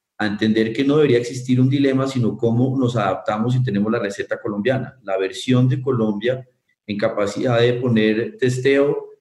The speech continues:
en lo que hablaba Mauricio muy claramente, por ejemplo, la Universidad del Rosario siendo la primera, y tuvimos al rector Alejandro Chain también en Amigos tic hace poco,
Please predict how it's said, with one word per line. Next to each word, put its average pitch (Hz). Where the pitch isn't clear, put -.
en 104
lo 95
que -
hablaba 101
Mauricio 113
muy 120
claramente, 117
por 104
ejemplo, 101
la 113
Universidad 101
del 101
Rosario 101
siendo 110
la 117
primera, 101
y 101
tuvimos 101
al 110
rector 101
Alejandro 104
Chain 113
también 104
en 107
Amigos 92
tic 107
hace 107
poco, 113